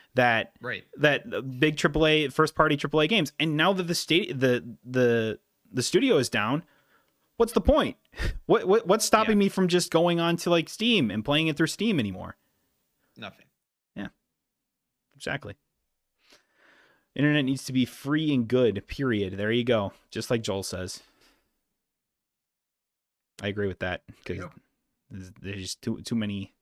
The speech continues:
Speaker 1: too many bad ones. <sighs> Boy, oh boy. Uh,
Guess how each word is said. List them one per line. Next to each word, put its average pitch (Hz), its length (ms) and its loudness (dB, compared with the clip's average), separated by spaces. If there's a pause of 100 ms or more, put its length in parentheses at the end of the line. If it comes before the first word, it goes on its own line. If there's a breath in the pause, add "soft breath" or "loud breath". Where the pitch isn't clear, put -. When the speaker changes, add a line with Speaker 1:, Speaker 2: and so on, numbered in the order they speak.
(100)
Speaker 1:
too - 100 -10
many 104 160 -6
bad 95 300 -10
ones. 90 320 -12 (2000 soft breath)
<sighs> - 20 -14
Boy, - 800 -4
oh - 140 -18
boy. - 120 -14 (1040 loud breath)
Uh, 107 640 0